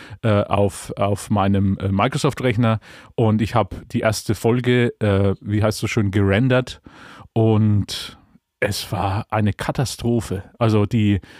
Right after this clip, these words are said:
die, die Abstimmungen der einzelnen Spuren, also man muss sich so, so vorstellen, wir haben hier ja ein, ein zwölf Spuren Mischpult. Jede Spur wird einzeln aufgenommen, das heißt auch in eine einzelne Datei, das heißt, hier kommen Datenmengen zustande. Ähm,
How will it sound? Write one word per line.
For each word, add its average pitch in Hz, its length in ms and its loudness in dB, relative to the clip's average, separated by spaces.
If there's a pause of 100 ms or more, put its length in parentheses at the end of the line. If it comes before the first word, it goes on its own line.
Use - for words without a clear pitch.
(240)
die, 101 220 2
die 104 260 0
Abstimmungen 151 680 2
der - 100 0
einzelnen 107 380 2
Spuren, 147 400 0
also 131 160 0
man 123 80 4
muss 123 100 0
sich 113 140 0
so, 110 240 -2
so 135 120 -2
vorstellen, 151 440 0
wir 120 100 2
haben 113 140 4
hier 117 80 4
ja 104 180 4
ein, 101 220 2
ein 101 140 -2
zwölf 110 220 0
Spuren 147 380 0
Mischpult. 190 540 0 (340)
Jede 123 200 2
Spur 135 320 0
wird 117 140 2
einzeln 113 320 2
aufgenommen, 156 600 2
das - 160 -2
heißt 101 240 0
auch 104 160 0
in 107 180 0
eine - 80 -2
einzelne 110 340 0
Datei, 101 360 0
das 131 160 -2
heißt, 107 220 0
hier 120 80 -2
kommen 117 240 2
Datenmengen 113 500 2
zustande. 101 580 0 (640)
Ähm, 110 420 4